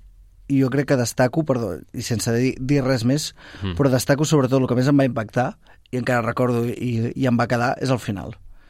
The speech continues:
Speaker 1: Jo crec que només pel final ja val la pena la pel·lícula. Potser
Speaker 2: Sí.
Speaker 1: pot semblar que... No té grans, eh, moments de
Speaker 2: Girs,
Speaker 1: terror.
Speaker 2: i ni
Speaker 1: No,
Speaker 2: grans, ni grans
Speaker 1: moments,
Speaker 2: escenes de terror. Mhm.
Speaker 1: però al final, amb això, val la pena.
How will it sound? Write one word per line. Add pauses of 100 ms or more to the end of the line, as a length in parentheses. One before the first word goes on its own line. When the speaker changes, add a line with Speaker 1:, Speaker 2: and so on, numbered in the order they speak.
(220)
Speaker 1:
Jo
crec
que
només
pel
final
ja
val
la
pena
la
pel·lícula. (340)
Potser
Speaker 2:
Sí.
Speaker 1:
pot
semblar (840)
que... (640)
No
té
grans,
eh,
moments
de
Speaker 2:
Girs,
Speaker 1:
terror. (180)
Speaker 2:
i
ni
Speaker 1:
No,
Speaker 2:
grans,
ni
grans
Speaker 1:
moments,
Speaker 2:
escenes
de
terror.
Mhm.
Speaker 1:
però
al
final,
amb
això,
val
la
pena.